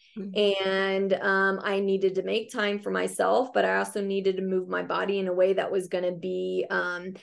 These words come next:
Speaker 2: helpful for me. Um, and so yoga was really helpful. And honestly,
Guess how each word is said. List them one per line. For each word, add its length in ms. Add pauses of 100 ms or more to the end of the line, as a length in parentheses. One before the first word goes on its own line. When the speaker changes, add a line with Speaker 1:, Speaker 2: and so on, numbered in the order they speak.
(160)
Speaker 2:
helpful 420
for 180
me. 480 (500)
Um, 760 (340)
and 180
so 160
yoga 440
was 260
really 260
helpful. 580 (240)
And 160
honestly, 800